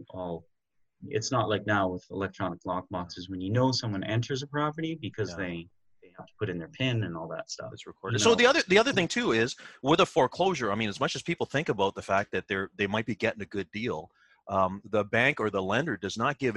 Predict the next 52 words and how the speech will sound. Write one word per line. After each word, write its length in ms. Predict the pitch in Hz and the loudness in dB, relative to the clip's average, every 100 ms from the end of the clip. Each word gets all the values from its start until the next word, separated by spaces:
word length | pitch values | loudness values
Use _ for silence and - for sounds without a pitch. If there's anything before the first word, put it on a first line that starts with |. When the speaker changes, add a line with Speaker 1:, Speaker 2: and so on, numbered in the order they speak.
| - | -2
Speaker 2:
any 280 | 104 135 160 | -4 -2 -2
representations 800 | 101 101 95 90 98 135 107 90 | -2 -2 -6 -6 -6 -6 -8 -10
about 220 | 87 95 | -8 -8
the 60 | 110 | -10
condition 400 | 95 98 - 87 | -8 -6 -6 -8
of 60 | |
the 80 | 76 - | -4 -4
house. 240 | 160 - | -4 -6
So, 180 | 90 85 _ _ - | -8 -8 _ _ -14
I 40 | |
mean, 100 | 104 104 | -8 0
there 120 | 127 | 2
you 160 | 131 | 2
Speaker 1:
Absolutely. 140 | 101 147 | 2 4
Speaker 2:
are, 180 | 135 101 | 4 0
you 180 | 113 | -2
got 100 | 123 | -2
a 60 | 101 | 0
property 380 | 117 120 135 104 | 2 2 2 -2
that 140 | 107 - | -4 -2
had 260 | 117 127 | 2 2
a 40 | 110 | 0
flood 300 | - 110 107 | 0 0 0
in 40 | |
the 60 | 92 | -4
basement, 460 | 95 101 - 104 _ _ _ _ 92 | -4 -6 -6 -8 _ _ _ _ -4
um, 420 | 90 90 87 92 _ - | 0 0 -2 -8 _ -2
might 140 | 127 | -2
be 60 | 147 | 0
difficult 440 | 110 127 120 98 | -2 -2 -2 -4
for 220 | - 98 90 | -4 -4 -2
a 20 | |
regular 480 | 90 104 101 87 80 _ _ | 0 0 -2 -2 -6 _ _
consumer 420 | 92 - 120 110 | -12 -8 -8 -8
or 60 | 73 | -6
seller 320 | - 101 95 | -2 -2 -2
to 80 | 80 | -8
sell, 380 | - 143 87 90 | -2 0 0 -2
but 140 | 90 | -4
I 20 | 90 | -4
mean, 240 | 92 90 | -6 -6
hey, 140 | 101 143 | -2 -2
it's 140 | - | -4
a 40 | 92 | -2
bank-owned 400 | 107 120 127 113 | -2 -2 -4 0
property. 500 | 98 107 - 127 143 - - _ - | 2 2 0 -8 -8 -16 -20 _ -8
You 120 | 110 | -4
know, 100 | 98 | -2
you, 140 | 101 107 - | -4 -6 -4
that's, 340 | 87 95 - _ _ _ | -2 -2 -6 _ _ _
you, 160 | 92 92 | -14 -10
what 220 | 92 | -8